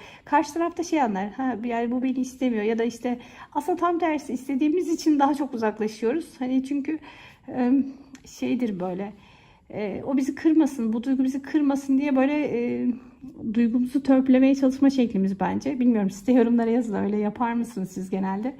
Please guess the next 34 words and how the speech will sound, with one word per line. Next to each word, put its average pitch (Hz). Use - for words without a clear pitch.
Hani 208
ben 220
maalesef 220
onu 226
kontrol 247
etmeye 277
çalışıyorum 277
bu 214
duyguyu 240
ama 349
genelde 233
yapıyorum. 240
Böyle 277
bir 262
şeyle 277
aranızı 247
açmayın 247
biriyle. 202
E, 240
burada 359
uzun 320
boylu, 320
e, 277
iri 294
yarı 320
biriyle 311
konuşacaksınız. 277
Aile 233
ya 269
da 269
iş 254
ortamında 269
biri 196
bu. 427